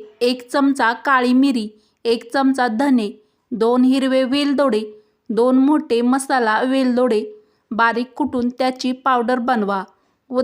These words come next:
ती मसाला बनवून वापरावा. हा मसाला वापरला तर भाजीत वरील मसाल्याच्या प्रमाणात थोडंसं लाल तिखट व आमचूर पावडर जास्त वापरावी. तर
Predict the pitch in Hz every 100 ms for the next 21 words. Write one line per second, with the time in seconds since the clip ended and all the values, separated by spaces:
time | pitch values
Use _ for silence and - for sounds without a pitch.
0 | 254 311 247 240 254 269 269 262 269 247
1 | 277 269 247 262 254 254 247 202 190 185
2 | 180 _ _ _ - 240 262 302 302 269
3 | 277 285 285 277 269 262 262 254 - 247
4 | 226 214 254 214 247 214 _ _ _ _
5 | - 226 247 262 262 277 294 285 277 277
6 | 277 277 277 277 277 285 226 240 _ _
7 | _ _ 233 233 240 247 262 233 - 220
8 | 226 226 240 - 269 269 240 233 233 233
9 | 240 208 - _ _ _ _ 226 226 226
10 | 269 262 285 269 220 226 208 233 254 -
11 | 285 277 254 214 202 185 175 180 _ _
12 | _ - 226